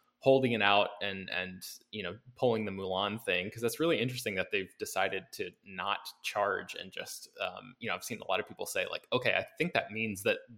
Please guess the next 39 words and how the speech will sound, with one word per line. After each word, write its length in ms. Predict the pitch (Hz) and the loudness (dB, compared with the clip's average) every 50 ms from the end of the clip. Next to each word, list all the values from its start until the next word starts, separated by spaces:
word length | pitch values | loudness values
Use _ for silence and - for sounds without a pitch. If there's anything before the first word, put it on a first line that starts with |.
| - - | -4 0
the 120 | 117 104 | 0 0
Mulan 520 | 90 101 104 107 95 98 98 110 117 113 - | 0 -2 -4 -4 -2 0 0 0 0 0 0
tactic 400 | - 110 92 - - - 95 - - | 2 2 2 4 2 -2 -4 -4 -2
was, 160 | 120 107 95 92 | -2 -2 0 0
like, 220 | 95 92 - - - 107 | -2 -2 -2 -4 -2 -2
a, 80 | 104 107 - - | -2 -2 -4 -4
an 100 | 113 123 | -2 -2
abysmal 540 | 117 - - 117 117 123 123 123 127 107 - | -2 -2 0 0 0 0 0 0 0 -2 -2
failure 640 | - - - 95 104 127 147 123 98 95 95 107 | -4 0 2 4 6 6 6 4 4 2 0 0
<laughs> 0 | |
within 380 | 113 120 - - - 143 131 120 | -2 -4 -4 -4 -2 -2 0 0
Disney, 380 | 123 123 131 131 127 104 98 | 0 0 0 0 0 -2 -2
because 420 | 92 117 - - 110 104 104 - - - - - - - - _ - | -2 -2 2 2 2 2 2 -2 -6 -8 -12 -14 -14 -18 -20 _ 2
otherwise 540 | - 120 151 147 131 117 113 113 110 107 117 | 6 10 10 10 10 10 8 6 4 4 4
they 100 | 117 113 | 2 4
would 160 | 117 123 123 | 4 2 2
just 220 | - 117 - - | 0 -2 -4 -4
keep 320 | - - 139 120 - - 117 | -4 -2 -2 -2 -2 0 0
doing 260 | 117 120 135 127 113 | 2 4 4 4 4
that 220 | 101 90 98 - | 4 4 4 4
over 260 | 110 113 117 113 113 | 4 4 4 4 2
and 100 | 107 104 | 2 2
over 200 | 104 113 110 110 | 2 0 2 0
and 100 | 101 98 | -2 0
over 180 | 104 120 127 120 | -2 0 0 0
again." 300 | 98 - 92 87 90 95 | 0 0 -2 -4 -4 -6
The 80 | 104 - | -6 0
fact 240 | - 117 110 - | 2 2 2 2
that 160 | - 104 - - | 0 -2 2 2
they 280 | 95 95 95 98 - - - - _ _ _ _ | 2 2 2 -2 -4 -8 -16 -20 _ _ _ _
basically, 360 | 117 120 120 110 - 113 107 | 4 4 4 4 2 2 4
like, 200 | 98 90 - - | 4 2 0 -2
pump 220 | - - 123 120 123 | -2 -2 -2 0 0
the 80 | 117 - | -2 -2
brakes 320 | - 101 107 120 - 110 | 0 0 0 2 2 0
on 100 | 101 95 | 0 2
that 260 | 92 90 - - - - | 0 0 -2 -2 0 0
thirty 200 | 117 110 113 104 | 2 2 2 2
dollar 500 | 95 92 98 110 110 104 98 95 92 | 2 2 2 4 4 2 2 0 -2